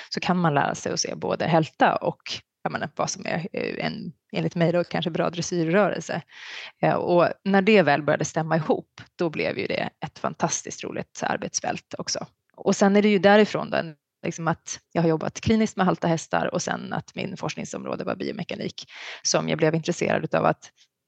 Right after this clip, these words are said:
rörelsemönstret är väldigt, väldigt komplext att avkoda, och framförallt när man är en människa <laughs> som har det visuella systemet som en människa har.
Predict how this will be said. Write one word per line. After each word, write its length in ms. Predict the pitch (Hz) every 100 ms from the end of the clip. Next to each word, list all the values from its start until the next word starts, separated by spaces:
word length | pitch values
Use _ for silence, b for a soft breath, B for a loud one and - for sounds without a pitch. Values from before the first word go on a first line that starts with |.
| _ _ -
rörelsemönstret 640 | 208 175 190 196 202 -
är 400 | 196 175 180 -
väldigt, 300 | - 160 156
väldigt 160 | 156 -
komplext 580 | 175 - - - -
att 100 | 180
avkoda, 800 | - 196 170 175 277 226 160 - 156
och 100 | -
framförallt 460 | 202 175 170 196 214
när 100 | 220
man 140 | 214
är 40 | 226
en 60 |
människa 500 | 214 170 165 - 208 - -
<laughs> 120 | 247
som 180 | - 214
har 280 | 175 160 156
det 360 | 151 165 - 175
visuella 500 | 170 - 254 294 247
systemet 480 | - - - - -
som 120 | 160
en 80 | 165
människa 320 | 185 220 -
har. 200 | -